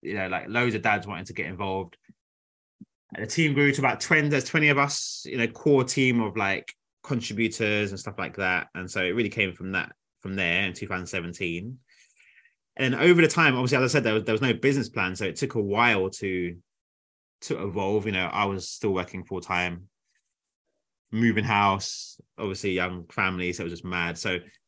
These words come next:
it was something that I was doing and putting a-, as much time and effort into it as I can, but it still took us a while to actually figure out,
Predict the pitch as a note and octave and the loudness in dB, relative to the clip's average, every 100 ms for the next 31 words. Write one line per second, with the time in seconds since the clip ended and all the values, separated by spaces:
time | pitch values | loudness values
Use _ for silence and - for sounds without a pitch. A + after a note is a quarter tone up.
0 | - C3+ C#3 C#3 C3+ C#3 B2 C3+ A#2+ G2+ | -2 2 4 6 6 4 2 4 4 4
1 | G#2 G#2 D#3 B2 A2 G#2+ G#2+ A#2+ - - | 0 -4 -2 0 0 -2 -4 -6 -6 -6
2 | A2 - A#2 G#2 G2+ G#2 F2 - C3 G#2+ | -4 -2 -2 -2 -6 -6 -6 -2 2 2
3 | F#2+ F2 E2 - _ _ _ - _ _ | 0 -2 -4 -4 _ _ _ -20 _ _
4 | _ _ _ _ A#2+ G2+ D#3+ C3+ C3 A#2 | _ _ _ _ -2 2 2 2 2 0
5 | G#2+ G#2+ A2 A2+ A2 G2+ A2 G#2 G#2 G2+ | 0 -2 4 6 6 2 -4 -6 -6 -6
6 | A2 - C3+ A2+ G2 F2 D2 | -8 -4 -2 0 0 0 -4